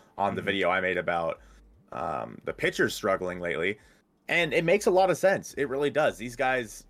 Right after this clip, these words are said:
Speaker 1: feel like for the first part of the season thus far, they have been the rock.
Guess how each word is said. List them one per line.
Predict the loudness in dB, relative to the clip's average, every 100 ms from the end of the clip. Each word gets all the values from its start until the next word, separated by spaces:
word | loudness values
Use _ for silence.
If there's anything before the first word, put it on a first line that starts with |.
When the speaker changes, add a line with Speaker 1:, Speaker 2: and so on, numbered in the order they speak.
| _
Speaker 1:
feel | -10 -4 -2
like | 0 -2 -4 -14 -20 -20 _ -8
for | -6
the | -6
first | -2 -2 -4 -16 -18
part | -8 -2 -2
of | -2
the | -6
season | -8 -10 -8
thus | -10 -6
far, | -4 -2
they | -2 -2
have | 0 -2 0
been | -2
the | -2
rock. | 0 0 0 -6